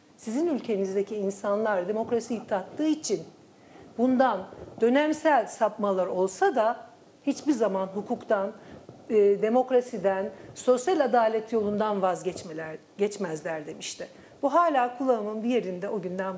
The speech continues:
bugüne durur. Ve aynen öyle şimdi. E, tarih önümüzdeki süreci zaten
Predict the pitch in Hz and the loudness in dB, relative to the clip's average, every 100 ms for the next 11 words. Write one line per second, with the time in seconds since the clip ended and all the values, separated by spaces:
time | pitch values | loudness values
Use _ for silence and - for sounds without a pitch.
0 | 170 175 185 160 165 - - - - - | -8 -8 -8 -10 -16 -18 -20 -20 -20 -8
1 | - 277 277 - 285 294 240 208 185 170 | 2 4 2 -4 2 2 2 -2 -2 -4
2 | 175 - 165 180 180 _ _ - - - | -8 -10 -12 -14 -18 _ _ -20 -20 -20
3 | - - 208 202 196 196 190 190 208 233 | -14 -2 2 4 4 2 2 -2 -6 -6
4 | - 254 254 226 277 - - - - 240 | 0 2 2 0 -6 -10 -20 -20 -2 0
5 | 220 185 175 175 196 - 208 170 180 185 | 0 -4 -6 -10 -10 -8 -6 -6 -6 -6
6 | 175 - 208 233 | -6 -8 -10 -12